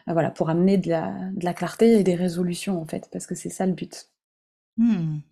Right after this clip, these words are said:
Speaker 2: Ouais, c'est hyper intéressant, euh, quoi. Tu sais, ça me fait penser, parce que là,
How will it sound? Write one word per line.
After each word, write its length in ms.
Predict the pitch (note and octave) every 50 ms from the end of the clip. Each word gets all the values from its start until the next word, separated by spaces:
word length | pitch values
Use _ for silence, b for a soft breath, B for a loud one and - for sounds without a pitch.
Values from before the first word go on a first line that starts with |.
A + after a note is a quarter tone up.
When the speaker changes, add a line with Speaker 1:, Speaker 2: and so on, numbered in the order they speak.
| _ _ -
Speaker 2:
Ouais, 200 | G3 G3+ F#3 E3+ E3+
c'est 160 | - - E3
hyper 240 | F3+ E3+ A3 G#3+ G3+
intéressant, 800 | F#3 F3+ - E3+ E3 D#3+ D#3+ - - F3 E3 E3 E3 D#3+ D#3 D3+
euh, 200 | D3+ D3+ D3+ D#3+ E3 E3+ b b b b b b b b b -
quoi. 120 | - F3 E3+
Tu 180 | E3 - B3
sais, 60 | B3+
ça 120 | B3 - G#3+
me 80 | F#3+
fait 140 | F3+ - F#3+
penser, 500 | E3+ - F#3 F#3 F3+ - - A3 A3+ G#3+
parce 160 | A3 - E3
que 100 | - -
là, 220 | E3+ F3 F#3 F#3